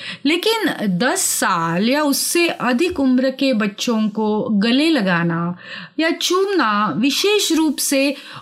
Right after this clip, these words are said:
ऑपोजिट सेक्स के पेरेंट द्वारा दुर्लभ दिखाई देता है। हालांकि वे अपने प्यार का इजहार अलग-अलग तरीकों से करते हैं, भारतीय माँ-बाप आमतौर पर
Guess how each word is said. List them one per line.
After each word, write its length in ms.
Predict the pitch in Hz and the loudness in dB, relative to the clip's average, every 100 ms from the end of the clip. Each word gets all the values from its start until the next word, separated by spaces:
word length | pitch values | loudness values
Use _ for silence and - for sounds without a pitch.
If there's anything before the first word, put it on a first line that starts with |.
| - | -2
ऑपोजिट 500 | 254 262 381 381 415 | -2 0 0 0 0
सेक्स 400 | - 269 254 - | 0 0 0 -2
के 140 | - | -2
पेरेंट 500 | 277 233 214 240 240 | -2 0 0 2 2
द्वारा 600 | 196 180 170 196 170 247 - - - - | 2 0 2 0 2 0 -4 -12 -20 -4
दुर्लभ 640 | 208 208 320 330 320 247 | 0 4 4 4 2 2
दिखाई 360 | 202 - 170 175 | 2 0 0 0
देता 280 | 160 156 202 | -2 -4 -4
है। 400 | 165 165 - - _ _ _ - | -2 -4 -8 -14 _ _ _ -10
हालांकि 640 | - 190 180 226 233 285 277 | -2 0 0 0 0 0 2
वे 220 | 247 254 | 2 2
अपने 340 | 247 262 254 | 0 0 0
प्यार 360 | 262 220 190 214 | 0 0 0 0
का 160 | 226 247 | 0 0
इजहार 480 | 226 196 240 247 | 0 0 2 2
अलग-अलग 840 | 247 208 214 226 220 208 208 220 - | 0 0 0 0 -2 -2 -2 -2 -2
तरीकों 380 | 240 247 269 262 | -2 0 0 0
से 180 | 277 | 0
करते 440 | 254 233 240 254 427 | -2 -2 -2 -2 0
हैं, 340 | 403 302 285 285 - - - | 2 2 0 -4 -10 -10 -2
भारतीय 500 | 262 269 370 381 403 | 0 2 0 2 2
माँ-बाप 600 | 311 254 214 233 247 - | 4 2 2 0 -2 -4
आमतौर 720 | - 254 330 427 415 254 202 180 | 0 0 2 -2 -2 0 2 0
पर 460 | 185 180 180 196 | 0 0 0 -2